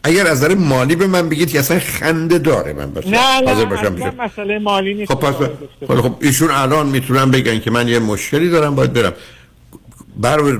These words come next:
Speaker 1: کار ایشون چیزی نیست که از دست بره، مگر نمی‌تونن ایشون یه ماه دو ماه مرخصی بگیرن؟
Speaker 2: اصلاً
Speaker 1: ایشون
Speaker 2: آقای
Speaker 1: الان
Speaker 2: دکتر، من، اه، با ح-، فرمایش شما کاملاً موافقم و من هم با ایشون صحبت می‌کنم. هر زمانی که در دپارتمان بتونن،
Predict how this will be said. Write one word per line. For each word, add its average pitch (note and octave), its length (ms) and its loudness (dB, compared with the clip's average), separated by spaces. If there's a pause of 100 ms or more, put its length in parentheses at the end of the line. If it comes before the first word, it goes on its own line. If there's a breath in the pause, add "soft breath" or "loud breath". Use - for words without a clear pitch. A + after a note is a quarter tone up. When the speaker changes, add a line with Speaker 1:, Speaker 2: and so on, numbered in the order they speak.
Speaker 1:
کار G2+ 260 0
ایشون G#2 500 -2 (280)
چیزی A2 240 -6
نیست A#2 200 -2
که G2+ 80 0
از D#2 180 -2
دست C3 300 -2
بره، A2+ 160 0
مگر F#2+ 240 -2
نمی‌تونن D3 340 0
ایشون - 240 -4
یه A2+ 80 2
ماه A2 120 2
دو G2 140 -2
ماه F#2+ 120 0
مرخصی D2+ 480 -4
بگیرن؟ - 320 -18 (340 loud breath)
Speaker 2:
اصلاً F3 400 0
Speaker 1:
ایشون C#3+ 180 2
Speaker 2:
آقای A#2 200 2
Speaker 1:
الان - 80 -2
Speaker 2:
دکتر، D3+ 280 -8 (120)
من، D#3+ 220 0 (280)
اه، C3+ 240 -8 (280 soft breath)
با C#3+ 100 0
ح-، D3+ 280 -6
فرمایش D3 380 -2 (180)
شما C3 260 -6 (120)
کاملاً C#3 400 -2
موافقم F3 720 -2 (300 soft breath)
و C#3+ 120 -4
من D#3+ 280 0
هم D#3 200 -4
با C#3+ 140 -2
ایشون C3 260 -4 (100)
صحبت D3 340 2
می‌کنم. E3+ 540 -4
هر E3+ 260 -2
زمانی C#3 400 -2
که C#3+ 120 -6
در B2 200 0 (500 loud breath)
دپارتمان C3+ 640 -4
بتونن، C3 480 -2